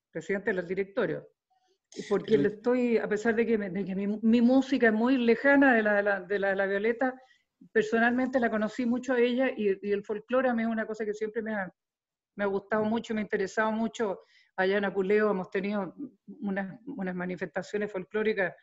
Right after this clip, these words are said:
Speaker 1: notables que hemos tratado siempre de, de mantenerlas y de estimularlas, ¿te fijas? Así que por, por ese lado,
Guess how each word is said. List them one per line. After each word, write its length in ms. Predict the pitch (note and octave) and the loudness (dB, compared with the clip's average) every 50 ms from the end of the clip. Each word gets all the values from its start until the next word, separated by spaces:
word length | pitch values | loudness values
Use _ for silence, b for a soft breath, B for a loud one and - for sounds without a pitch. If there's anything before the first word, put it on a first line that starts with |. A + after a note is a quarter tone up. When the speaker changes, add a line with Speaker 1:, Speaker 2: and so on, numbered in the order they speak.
| b b b b b b | b b b b b b
Speaker 1:
notables 520 | - G3+ G3+ G3+ A#3+ A3+ A3+ A#3+ A#3+ B3 A#3+ | -4 -4 -2 2 2 4 4 4 4 2 2
que 100 | A#3+ G#3+ | 2 0
hemos 160 | G#3+ G#3+ G#3 | 0 -2 -2
tratado 440 | - G#3 G3+ - G#3+ A3 A3+ A3+ A3+ | -2 -2 0 0 2 2 2 2 0
siempre 400 | A3+ - A#3 A#3 A#3 - A#3 G#3+ | 0 0 -2 -2 0 -2 -2 0
de, 280 | G3+ F#3 E3+ E3 - _ _ _ _ _ _ _ _ - | 0 0 -2 -4 -8 _ _ _ _ _ _ _ _ -10
de 100 | F3+ F3+ | -8 -6
mantenerlas 720 | F3+ F#3 F3 - G3+ G3+ G3+ A3 A3+ A3 G#3 G#3+ G#3+ G3+ F#3 | -6 -6 -4 -2 -2 0 0 0 0 0 -2 -2 -2 0 0
y 40 | F#3 | 0
de 80 | F#3 | 0
estimularlas, 680 | F3+ - - G#3 G#3 G#3+ A#3 C4 A3+ G3 F#3+ F3+ E3+ F3 | -2 -2 -2 -2 0 2 4 4 4 4 4 0 0 -2
¿te 100 | - F3 | -4 -6
fijas? 240 | F3 F#3 F3+ G3+ F3+ | -6 -6 -6 -6 -8
Así 100 | - G3+ F#3 | -8 -6 -6
que 80 | G3+ | -6
por, 200 | G#3 G3+ F#3+ F3+ - _ | -4 -4 -4 -6 -6 _
por 160 | - F#3 F#3 | -4 -4 -4
ese 180 | F#3+ - G#3 | -4 -2 -2
lado, 460 | G3+ G3 G3 G3+ G3+ G3 F3 D#3 - | -2 -2 0 0 -2 -2 -4 -6 -10